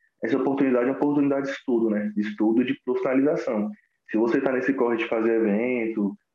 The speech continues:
ou até no corre do audiovisual, ou dessa parte, assim, mesmo de, de produção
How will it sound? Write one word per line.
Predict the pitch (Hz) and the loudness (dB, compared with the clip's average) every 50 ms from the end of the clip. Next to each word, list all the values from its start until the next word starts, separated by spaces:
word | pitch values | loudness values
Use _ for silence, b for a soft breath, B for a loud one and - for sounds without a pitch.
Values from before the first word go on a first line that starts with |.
| _ _ | _ _
ou | _ 101 104 | _ -2 -2
até | 107 107 110 107 | 0 0 0 -2
no | 110 107 | 0 0
corre | 110 110 110 110 | 0 0 0 2
do | 110 | 2
audiovisual, | 107 104 104 104 107 104 107 113 107 98 95 98 107 110 110 104 101 98 - _ _ _ _ _ _ _ | 2 2 0 0 0 0 0 -2 -2 0 -2 -2 -2 -2 -4 -4 -6 -6 -8 _ _ _ _ _ _ _
ou | 101 101 104 107 107 107 107 104 101 98 98 101 _ _ | -4 0 0 2 2 2 2 2 0 -2 -4 -6 _ _
dessa | - 120 127 - 170 | -8 -6 -4 -4 -4
parte, | 170 - 117 120 139 - 139 | -2 -2 -2 -2 -2 -2 -6
assim, | 131 - - | -6 -6 -4
mesmo | 127 120 113 117 120 120 | -2 0 0 0 0 0
de, | 113 117 117 117 123 127 | 0 2 0 0 -2 -4
de | 123 110 | -8 -8
produção | _ 113 113 113 110 107 - - 110 117 135 160 | _ -2 -2 -2 -2 -4 -6 -6 -4 -2 -2 -4